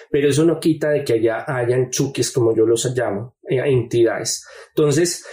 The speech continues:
fueron, eh, de paseo y la persona se metió a este celote y dijo, "No, está muy chévere,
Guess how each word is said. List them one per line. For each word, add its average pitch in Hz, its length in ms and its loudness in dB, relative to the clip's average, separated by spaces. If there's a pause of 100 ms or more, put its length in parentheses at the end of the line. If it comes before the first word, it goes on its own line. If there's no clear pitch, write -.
(160)
fueron, 156 760 2
eh, 131 320 2
de 117 180 2
paseo 214 600 0
y 123 420 2 (200)
la 127 240 0
persona 127 380 0
se 147 140 2
metió 135 240 0
a - 20 4
este 151 180 0
celote 160 460 2
y 135 100 4
dijo, 135 160 2
"No, 160 180 0
está 143 220 -2
muy 135 160 2
chévere, 165 560 0